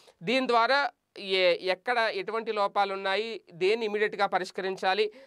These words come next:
అనే దాని మీద పార్టీలో ఉన్న కొంతమంది పెద్దలు చర్చించి ఆ సమస్యలు పరిష్కారం దిశగా కీలక నిర్ణయం తీసుకుంటారు through జగన్మోహన్ రెడ్డి గారి ఆధ్వర్యంలో అనేది.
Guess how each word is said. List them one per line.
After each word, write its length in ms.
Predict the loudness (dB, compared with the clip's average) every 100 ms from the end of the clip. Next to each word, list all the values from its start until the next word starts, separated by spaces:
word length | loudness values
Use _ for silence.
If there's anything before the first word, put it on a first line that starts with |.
| -4
అనే 220 | 0 0
దాని 220 | 2 0 0
మీద 160 | -2 -2
పార్టీలో 680 | -4 -6 -2 -2 -2 -4 -2
ఉన్న 120 | -2
కొంతమంది 460 | -4 -6 -6 -6 -6
పెద్దలు 360 | -4 -2 -2 -6
చర్చించి 600 | -6 -8 -6 -8 -6 -2
ఆ 160 | -2
సమస్యలు 580 | -2 -4 -4 -4 -2 -4 -6 -20 _ _ 0
పరిష్కారం 640 | 0 0 2 2 2 0
దిశగా 400 | -6 0 0 -2 -2
కీలక 220 | -2 -2
నిర్ణయం 360 | -4 -2 -4 -4
తీసుకుంటారు 720 | -6 -6 -6 0 0 0 -6 -2
through 220 | 0 2
జగన్మోహన్ 440 | 2 2 2 2 0
రెడ్డి 160 | 0
గారి 120 | 2
ఆధ్వర్యంలో 520 | 2 0 -4 -4 -2 0
అనేది. 340 | 0 -2 -6